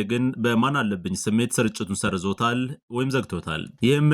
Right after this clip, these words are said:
ብዙዎችን በተለይ ደግሞ የአፋባ ኮማንድ አባላትን ግራ ያጋባ ውሳኔው መረጃ ቲ ቪ ከተቋቋመለት አውድ ውጭ በሆነ መንገድ እንደ እጅ መጠምዘዣነት በመጠቀም የወሰነው ውሳኔና የሲምፖዚየም ስራው የተለያየ መሆኑ ጥርጣሬ ውስጥ ሊከት ችሏል።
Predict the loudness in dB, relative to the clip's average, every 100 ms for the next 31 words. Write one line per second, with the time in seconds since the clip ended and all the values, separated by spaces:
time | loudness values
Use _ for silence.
0 | 4 2 4 4 2 -2 -2 0 0 2
1 | 2 2 0 0 -4 -4 -4 -4 -2 -2
2 | 0 -2 -4 -6 -4 -4 -2 -2 0 0
3 | 0 -2 -2 -2 0 0 0 -2 -2 0
4 | 0 0 0 0 -2 -2 -4 -4 -4 0
5 | -2 -2 -2 0 2 0 0 0 -2 -16
6 | -20 -6 0 0 0 -2 -4 -4 -2 0
7 | 0 -2 -2 -4 -2 -2 -2 -2 0 -2
8 | 0 -2 0 0 0 0 0 -2 0 -2
9 | 0 -4 0 2 2 2 0 -2 -2 -4
10 | -4 -2 -2 -2 -2 -2 -6 -6 -4 -4
11 | -4 -4 -2 0 0 -2 -4 -4 0 -2
12 | -2 0 2 0